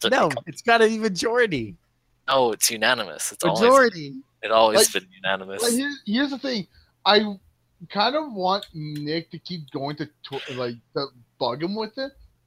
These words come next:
Speaker 3: but it's the fact that I don't wanna hear it.
Speaker 2: So
Speaker 1: I
Speaker 2: you
Speaker 1: don't
Speaker 2: ju-
Speaker 1: either.
Speaker 2: So you just mute him and you go do something else.
Speaker 1: That's not in the spirit of the corners, though, is it?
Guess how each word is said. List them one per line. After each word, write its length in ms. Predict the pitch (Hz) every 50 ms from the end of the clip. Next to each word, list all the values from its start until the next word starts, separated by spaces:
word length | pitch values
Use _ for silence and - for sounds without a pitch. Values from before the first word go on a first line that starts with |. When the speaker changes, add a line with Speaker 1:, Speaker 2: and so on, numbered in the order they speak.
| _
Speaker 3:
but 220 | _ 180 180 175 175 - 151 - - -
it's 160 | 156 - -
the 80 | -
fact 220 | 170 - 190 185 180
that 80 | - -
I 120 | 135 131 131
don't 160 | 131 156 151
wanna 180 | 143 131 113
hear 400 | 143 - - - - 113 98 - _ _
it. 440 | _ - _ _ _ _ _ _ - - - _ _
Speaker 2:
So 160 | - - -
Speaker 1:
I 100 | 170 247 294
Speaker 2:
you 40 | 302
Speaker 1:
don't 120 | 294 247
Speaker 2:
ju- 60 | 233 269
Speaker 1:
either. 360 | 311 302 240 170 117 110 107 _
Speaker 2:
So 220 | - - 156 156
you 180 | 160 170 180 175
just 240 | 175 165 139 135
mute 280 | 139 135 127 151 175 -
him 320 | 143 143 131 120 123 123
and 200 | 107 113 117 117
you 100 | 120 120
go 140 | 113 127 127
do 160 | 120 127 123
something 400 | 113 - 127 120 - - 107 98
else. 560 | 98 104 90 - - - - - - - - - _ - - - - - - _ _ _ _ _ _ _ _ _ _ _ _ _ _
Speaker 1:
That's 300 | - 196 240 - - -
not 120 | 453 453 294
in 80 | 247
the 100 | 233 220
spirit 400 | - - - - 220 202 202 185
of 100 | 190 180
the 80 | 196 185
corners, 600 | - _ 254 254 262 254 240 220 196 170 139 135
though, 220 | 131 165 175 196 233
is 200 | 240 208 156 143
it? 220 | 131 117 -